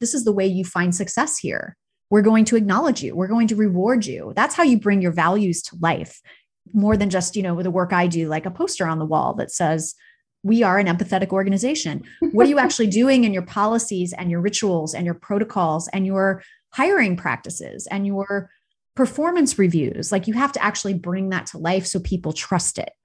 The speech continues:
Speaker 1: And, you know, I can say it's interesting because I did this work years after leaving a, a very, very toxic work environment that was run by a bully. Literally, someone was crying every day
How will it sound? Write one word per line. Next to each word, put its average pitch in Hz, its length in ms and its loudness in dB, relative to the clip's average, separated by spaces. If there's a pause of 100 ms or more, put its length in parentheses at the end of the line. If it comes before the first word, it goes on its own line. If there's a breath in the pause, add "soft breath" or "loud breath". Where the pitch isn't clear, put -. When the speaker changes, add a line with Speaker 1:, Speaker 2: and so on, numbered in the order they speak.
(300 loud breath)
Speaker 1:
And, 240 260 6
you 254 60 8
know, 254 80 6
I 254 100 4
can 349 180 -4
say 240 480 2
it's 214 220 -6
interesting 247 440 0
because 180 360 0 (560 soft breath)
I 220 60 6
did 226 320 6
this 240 240 4
work 175 360 2 (280)
years 214 560 6
after 185 500 0 (180)
leaving 185 360 2
a, 170 140 -2 (100)
a 190 120 -8 (140)
very, 202 400 6
very 175 300 4
toxic 160 560 -4
work 151 220 -4
environment 147 560 -2
that 165 100 2
was 170 220 0
run 170 280 4
by 156 120 2
a 143 80 0
bully. 151 580 -4
Literally, 208 380 6
someone 190 400 2
was 170 100 0
crying 143 540 -4
every 143 180 -4
day - 340 -2